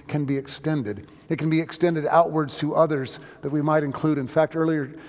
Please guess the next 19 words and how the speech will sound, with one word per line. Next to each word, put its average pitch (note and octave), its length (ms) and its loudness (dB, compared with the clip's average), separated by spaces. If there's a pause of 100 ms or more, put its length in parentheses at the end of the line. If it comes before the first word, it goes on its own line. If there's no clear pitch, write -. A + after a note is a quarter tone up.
(160)
today C#3+ 320 0
we C3+ 280 -4
heard C#3 300 -4
the B2+ 80 -6
choir C3 400 -2
sing C3+ 360 -4
my B2+ 260 -2
favorite C#3 500 -4
anthem A2+ 380 -6
of G2 100 -10
all A2 140 -2
time, A#2 420 -6 (840)
<clears throat> C#3+ 220 -6
my, A#2 400 0
my A2 140 -4
favorite, A#2+ 500 -2
"Come C3+ 140 -2
Thou B2+ 140 -2
Fount A#2 500 -4